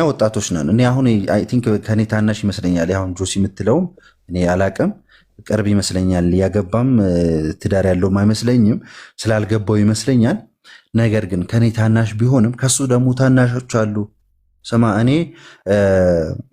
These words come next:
ቴዲ ሐዋሳ፣ እ፣ እነ መሳይ መኮንን ምናምን ጋዜጠኛ ሆኖ ሳይ በጣም ደስ ብሎኝ፣ ያ-፣ የሐዋሳ ልጅ ነኝ፣ እነሱን እያየሁ ጋዜጠኛ ሆኜ ምናምን፣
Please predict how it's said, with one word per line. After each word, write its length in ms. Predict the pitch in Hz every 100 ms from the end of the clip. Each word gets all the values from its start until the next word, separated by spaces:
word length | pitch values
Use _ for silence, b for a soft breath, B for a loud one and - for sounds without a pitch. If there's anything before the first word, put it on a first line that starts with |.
| -
ቴዲ 220 | - 113 113
ሐዋሳ፣ 300 | 110 110 107 151 165 - _ _ _ _
እ፣ 140 | - 98 98 92 87
እነ 140 | 92 95
መሳይ 280 | 104 104 107
መኮንን 520 | 107 101 104 110 143 139 B B -
ምናምን 400 | 107 95 113 180 - _ -
ጋዜጠኛ 500 | 117 110 101 - 107
ሆኖ 200 | 98 98 101
ሳይ 240 | - 156 185 - B B
በጣም 280 | 107 - 123 107
ደስ 160 | 104
ብሎኝ፣ 280 | - 104 123
ያ-፣ 220 | 110 101 98
የሐዋሳ 320 | 104 101 101
ልጅ 140 | 95 95
ነኝ፣ 200 | 139 196 185 B B B -
እነሱን 400 | 107 107 - 104
እያየሁ 400 | 98 95 120 165 113
ጋዜጠኛ 420 | 98 92 92 98 92
ሆኜ 240 | 92 98 151
ምናምን፣ 420 | 101 90 98 208